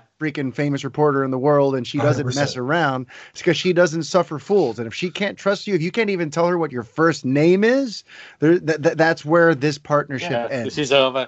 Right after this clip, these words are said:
Speaker 3: Yeah. <laughs>
Speaker 1: Yeah, and I just love that, 'cause in other T V shows, you see other seemingly smart characters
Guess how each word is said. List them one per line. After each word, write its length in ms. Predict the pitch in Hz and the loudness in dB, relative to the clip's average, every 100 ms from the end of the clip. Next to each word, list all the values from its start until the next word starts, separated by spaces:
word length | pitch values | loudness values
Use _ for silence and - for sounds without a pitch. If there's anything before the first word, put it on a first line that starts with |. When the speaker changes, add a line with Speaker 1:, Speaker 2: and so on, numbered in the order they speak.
| - | -8
Speaker 3:
Yeah. 280 | 120 123 123 | -12 -10 -6
<laughs> 40 | - | 2
Speaker 1:
Yeah, 280 | 208 196 143 | 4 4 4
and 120 | 180 | 4
I 80 | 208 | 4
just 180 | 226 | 2
love 220 | 214 226 180 | 2 2 0
that, 180 | 135 | -4
'cause 120 | 147 156 | -2 2
in 100 | 175 | 2
other 200 | 208 214 | 2 -2
T 200 | 214 214 | -4 -6
V 100 | 202 | -6
shows, 340 | 202 185 151 | -4 -4 -2
you 120 | 185 | -6
see 240 | 156 202 196 | -6 -6 -2
other 340 | 175 185 185 | -2 2 0
seemingly 880 | 147 - 190 190 185 175 165 156 147 | 0 -6 -4 -2 0 -2 -2 -2 -2
smart 460 | - 165 156 - | -4 -2 -2 -2
characters 680 | - 160 165 147 - 120 117 | -2 2 2 0 -4 -6 -8